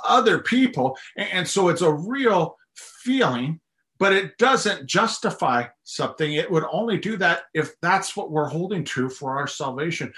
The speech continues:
But with Jesus, that's not what we're holding to. We're holding to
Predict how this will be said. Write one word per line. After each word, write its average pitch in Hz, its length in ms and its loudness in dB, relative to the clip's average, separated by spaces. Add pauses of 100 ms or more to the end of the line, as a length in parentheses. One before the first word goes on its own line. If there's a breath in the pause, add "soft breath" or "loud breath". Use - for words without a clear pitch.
(360 loud breath)
But 180 180 2
with 143 180 0
Jesus, 160 460 -4
that's 151 300 -2
not 165 300 -4 (100)
what 101 240 -10
we're 95 160 -12
holding 92 400 -12
to. 95 260 -12 (160)
We're 147 160 0
holding 165 360 -2
to 160 280 -2